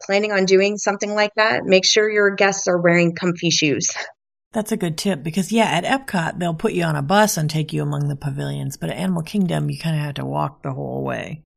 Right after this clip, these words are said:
Speaker 1: Yeah, I'm guessing that's due to the animals. They're probably sleeping back there, so.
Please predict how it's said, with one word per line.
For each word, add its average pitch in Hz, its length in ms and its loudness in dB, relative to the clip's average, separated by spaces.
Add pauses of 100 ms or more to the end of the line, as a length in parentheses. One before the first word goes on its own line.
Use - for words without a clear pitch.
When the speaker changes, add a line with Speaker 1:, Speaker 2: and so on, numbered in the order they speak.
(600)
Speaker 1:
Yeah, 151 440 8 (300)
I'm 185 140 4
guessing 190 320 0
that's - 240 -6
due 180 240 0
to 170 180 -8
the 165 200 -2
animals. 160 760 -2
They're 160 160 6
probably 160 540 2
sleeping 160 580 -2
back 147 300 0
there, 151 280 2
so. 160 320 4